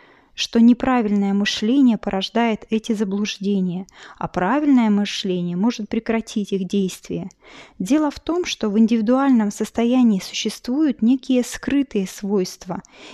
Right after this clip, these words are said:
и именно они и запускают в действие такие события, как история об Адаме, Моисее, Иисусе, Иоанне, Павле, и имеют для нас ценность только тогда, когда нам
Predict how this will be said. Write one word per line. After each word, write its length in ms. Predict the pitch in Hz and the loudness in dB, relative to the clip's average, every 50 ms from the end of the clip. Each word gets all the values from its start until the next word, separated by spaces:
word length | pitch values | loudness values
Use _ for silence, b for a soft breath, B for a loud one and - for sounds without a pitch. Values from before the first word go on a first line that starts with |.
| B B | B B
и 160 | - 226 262 | 4 6 6
именно 360 | 311 311 311 285 269 269 - - | 6 6 6 4 4 4 2 0
они 400 | 220 214 214 220 233 262 302 285 | 0 2 4 6 6 6 4 2
и 180 | - - 214 | 0 -4 -4
запускают 800 | 190 202 208 - 208 - - - - 247 262 285 285 254 240 - | -4 -4 -4 -6 -8 -10 -10 -6 -4 -2 -2 0 0 -2 -4 -4
в 140 | 240 214 208 | -8 -6 -6
действие 480 | 185 - 220 247 247 - - - 208 196 | -2 0 0 0 0 -2 -4 -4 -4 -4
такие 400 | - 196 190 - - 226 226 226 | -4 -6 -8 -6 -2 -2 -2 -2
события, 800 | - - 233 208 196 196 196 190 180 - - - - - 180 - B B B B B B B B B B B B B B B B - | -2 -2 -4 -2 -2 -2 -2 -4 -4 -6 -12 -12 -10 -10 -10 -10 B B B B B B B B B B B B B B B B -4
как 200 | - 214 214 - | -2 -2 0 0
история 480 | 233 - - - 277 277 277 247 208 196 | -2 -2 0 -2 -2 0 0 0 0 -2
об 120 | 180 196 - | -4 -6 -6
Адаме, 640 | - 185 180 175 165 190 233 262 262 240 233 220 220 | -4 -4 -4 -2 0 0 2 4 4 4 2 2 0
Моисее, 760 | 214 208 214 208 196 - - - - 240 247 262 262 233 - - - | 0 0 2 0 0 -2 -4 -4 -2 0 0 2 0 0 -2 -4 -6
Иисусе, 600 | 208 - - - 233 247 262 254 - - - 202 | -6 -6 -4 -2 0 0 0 0 -2 -6 -8 -8
Иоанне, 680 | - - 196 202 190 185 202 220 240 254 233 220 214 | -4 -2 -2 0 0 0 0 2 4 4 4 2 2
Павле, 580 | 214 - - 220 240 247 240 233 220 214 208 - B B B B B B | -2 -4 -2 0 0 0 0 -2 -2 -2 -2 -6 B B B B B B
и 180 | B - 220 233 | B 4 6 8
имеют 300 | 233 254 302 330 311 233 | 8 8 8 6 4 2
для 160 | 208 208 220 | 2 2 2
нас 220 | 226 240 269 254 - | 2 2 2 0 -2
ценность 640 | - - - 285 302 294 269 233 208 - - - | -6 -4 0 2 4 4 4 2 2 -2 -6 -4
только 360 | - 302 311 311 - - 233 | -2 0 2 2 0 -2 -4
тогда, 440 | 226 - 208 190 208 202 247 294 311 | -6 -6 -8 -6 -4 -2 -2 -2 -2
когда 320 | - - 196 196 190 214 | -2 -4 -4 -2 0 2
нам 240 | 208 240 262 277 262 | 2 4 4 4 2